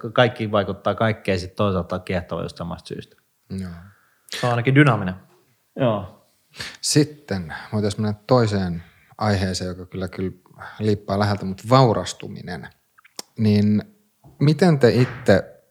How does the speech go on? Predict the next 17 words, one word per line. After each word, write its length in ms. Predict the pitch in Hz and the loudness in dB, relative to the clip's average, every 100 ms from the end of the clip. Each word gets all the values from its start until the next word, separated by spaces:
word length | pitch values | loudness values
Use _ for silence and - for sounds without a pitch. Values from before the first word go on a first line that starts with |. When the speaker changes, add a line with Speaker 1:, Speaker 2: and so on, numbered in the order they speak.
| _ _ _ _ _ _ - - | _ _ _ _ _ _ -20 2
Speaker 2:
tiivistäisitte, 680 | 110 98 - 92 90 - | 4 4 0 -4 -4 0
mistä 280 | 110 135 135 | 4 4 4
teidän 300 | 123 117 104 | 4 4 4
mielestä 420 | 95 92 90 - | 2 0 -4 -2
vaurastumisessa 880 | 90 101 92 87 - 90 90 - - | 2 4 4 -2 -6 -10 -6 -6 -6
on 80 | 92 | -6
kysymys? 500 | - 92 95 - - | -6 -6 -6 -10 -6
Jos 140 | 110 104 | -2 2
mietitään 340 | 110 104 104 | 2 2 0
nyt 140 | 98 - | 0 0
vaikka, 240 | 98 - | -2 -2
niin 120 | 95 | -2
kuin, 160 | 92 92 | -2 0
ihan 340 | 98 92 85 - - - _ _ _ _ - | 0 -2 -6 -10 -20 -20 _ _ _ _ -6
yksi-, 300 | 104 - - _ | -4 -4 -10 _
yksittäistä 560 | 117 - 95 101 92 - | -4 -2 -4 -4 -4 -6
ihmistä. 460 | 95 90 92 - | -8 -6 -8 -8